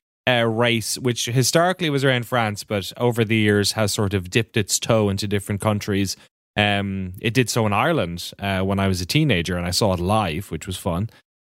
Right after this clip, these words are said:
Uh, and, uh, it's obviously, like, largely known as the sort of the, the, you know, uh, most prestigious, most well-known, definitely, cycling race of the year. Um,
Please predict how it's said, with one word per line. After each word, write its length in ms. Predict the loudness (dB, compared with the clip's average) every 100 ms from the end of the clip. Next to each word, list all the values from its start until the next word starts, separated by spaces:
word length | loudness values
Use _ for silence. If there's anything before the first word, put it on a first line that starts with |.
| 0
Uh, 340 | 2 0 -2 -4
and, 500 | -2 0 0 -2 -4 -6 _
uh, 200 | 0 0 -2
it's 220 | -4 0
obviously, 340 | 2 0 -2 0
like, 420 | 2 0 -4 -20 _ -16 -14 -6
largely 540 | 2 4 4 0 0
known 300 | 2 2 4
as 160 | 2 0
the 100 | -4
sort 260 | -2 0 0
of 280 | -2 -6 -6
the, 280 | 0 2 0
the, 440 | 0 0 2 0 -2 _ _ 2
you 60 |
know, 400 | 2 4 0 -2
uh, 320 | -4 -4 -4 -6 -6 2
most 440 | 2 4 0 -2
prestigious, 680 | 0 0 2 2 4 2 2
most 300 | -2 0 2
well-known, 380 | 2 2 2 2
definitely, 400 | 2 -2 -2 -4
cycling 380 | 0 0 0 0
race 260 | 0 0 -2
of 80 | -2
the 80 |
year. 360 | 2 2 2 -2 -8 _ _ _ _
Um, 440 | 0 0 -2 -8